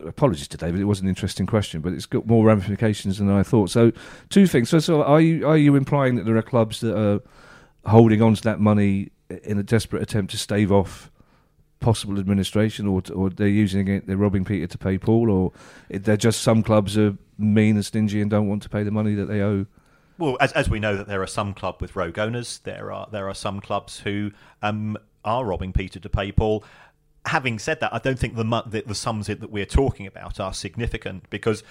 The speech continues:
Speaker 2: th-, the very nature of those clubs is that they're going to be struggling.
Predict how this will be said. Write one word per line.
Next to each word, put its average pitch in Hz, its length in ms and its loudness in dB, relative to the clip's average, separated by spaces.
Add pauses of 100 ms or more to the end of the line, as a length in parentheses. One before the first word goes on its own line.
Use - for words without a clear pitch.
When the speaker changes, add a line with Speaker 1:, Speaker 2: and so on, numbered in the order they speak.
(400)
Speaker 2:
th-, - 140 -16
the 110 80 -4
very 107 240 -2
nature 110 400 -4
of 92 80 -12
those 95 240 -4
clubs - 320 -6
is 92 120 -16
that 101 120 -12
they're 104 80 -6
going 95 220 -6
to - 80 -18
be 92 80 -12
struggling. 107 540 -4